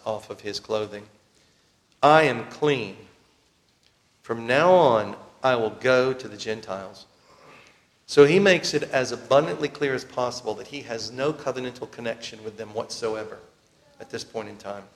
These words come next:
And he steps away from that land, and he doesn't want himself or the people around him to be caught up in the judgment that is going to come upon them. And he makes it abundantly clear that he's discharged his duty to them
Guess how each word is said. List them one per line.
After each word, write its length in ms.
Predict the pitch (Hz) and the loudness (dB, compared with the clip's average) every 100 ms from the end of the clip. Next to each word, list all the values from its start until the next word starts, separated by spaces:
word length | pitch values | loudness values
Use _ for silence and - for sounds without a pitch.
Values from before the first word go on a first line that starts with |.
| _ _ _ _ _ _ _ _ | _ _ _ _ _ _ _ _
And 140 | 127 120 | -8 -6
he 140 | 127 | -10
steps 440 | 127 - 135 - 117 | -12 -2 0 0 -4
away 260 | 110 147 | 0 0
from 180 | 151 165 | -2 -4
that 220 | 156 151 | -4 -4
land, 380 | 127 117 113 107 - | -4 -4 -6 -10 -12
and 100 | 117 | -12
he 60 | |
doesn't 220 | 117 117 | -12 -10
want 140 | 113 98 | -10 -12
himself 680 | 104 - 143 143 147 - - - - | -12 -8 -2 0 0 -4 -18 -20 -20
or 40 | 104 | -20
the 60 | |
people 240 | - 135 127 | -18 -6 -2
around 320 | 120 117 110 | 0 -2 -4
him 260 | 104 104 101 _ _ _ | -10 -12 -16 _ _ _
to 80 | _ | _
be 80 | 113 | -14
caught 300 | 107 131 131 | -6 -2 0
up 400 | 110 - - - | -2 -4 -14 -20
in 80 | 117 | -20
the 60 | 104 | -8
judgment 520 | 110 113 - - - | -2 -2 -4 -16 -18
that 100 | 110 | -20
is 80 | 101 | -16
going 220 | 107 101 | -16 -16
to 60 | - | -16
come 160 | 104 | -18
upon 320 | 98 107 104 | -14 -12 -12
them. 120 | 98 - _ _ _ _ _ _ _ _ _ _ _ _ - | -14 -20 _ _ _ _ _ _ _ _ _ _ _ _ -2
And 380 | 190 175 117 87 - - _ - _ _ | 0 0 -2 -8 -18 -20 _ -20 _ _
he 60 | 127 | -4
makes 240 | 123 - | -4 -6
it 60 | 110 | -2
abundantly 400 | 127 131 127 120 | 0 0 -6 -12
clear 300 | - 135 123 | -6 -4 -4
that 120 | 107 | -6
he's 180 | 113 - | -14 -10
discharged 540 | 117 - 110 107 - | -10 -8 -6 -6 -10
his 140 | 107 | -18
duty 280 | - 123 123 | -12 -10 -10
to 240 | 120 135 135 | -12 -12 -10
them 380 | 107 98 98 | -10 -12 -16